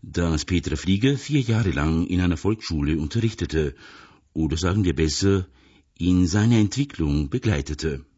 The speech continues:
Doch nicht nur die Lehrerin lernte vom Mädchen,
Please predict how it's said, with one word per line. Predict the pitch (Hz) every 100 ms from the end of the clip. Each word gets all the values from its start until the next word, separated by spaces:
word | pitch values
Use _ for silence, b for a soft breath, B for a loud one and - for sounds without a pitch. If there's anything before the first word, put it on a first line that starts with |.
| _ _ _ B B B B B -
Doch | 113
nicht | 131 151
nur | 135
die | 123
Lehrerin | 101 120 127 82 76
lernte | 71 78 82 76
vom | 71 80
Mädchen, | 76 76 - 82 69